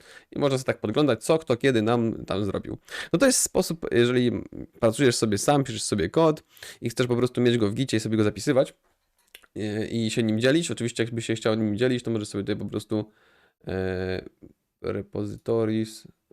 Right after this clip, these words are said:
mm, tu git. O, i tego linka sobie możesz po prostu dać komuś i on sobie wejdzie i zobaczy twoje,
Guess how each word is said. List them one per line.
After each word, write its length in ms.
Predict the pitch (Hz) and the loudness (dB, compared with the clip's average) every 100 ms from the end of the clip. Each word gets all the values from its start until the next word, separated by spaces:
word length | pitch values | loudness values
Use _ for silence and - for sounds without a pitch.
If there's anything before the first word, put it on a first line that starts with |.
| _ | _
mm, 340 | 110 101 101 - | -8 -6 -8 -10
tu 200 | - 98 | -8 -6
git. 440 | 101 113 120 113 - _ _ _ _ - | -6 -6 -8 -10 -18 _ _ _ _ -8
O, 180 | 87 78 | -6 -4
i 100 | 269 | -2
tego 240 | 190 123 | 4 4
linka 240 | 127 123 | 4 2
sobie 160 | 113 107 | -2 -2
możesz 160 | 104 98 | -2 -4
po 80 | |
prostu 220 | 104 - 110 | -10 -8 -4
dać 180 | 95 | -4
komuś 400 | - 98 98 98 | -2 -2 -2 -4
i 40 | - | -8
on 80 | 98 | -8
sobie 200 | 98 98 | -6 -2
wejdzie 300 | 104 104 101 | 0 0 0
i 40 | |
zobaczy 360 | 104 104 107 95 | 2 2 0 -2
twoje, 260 | 98 98 | -2 -2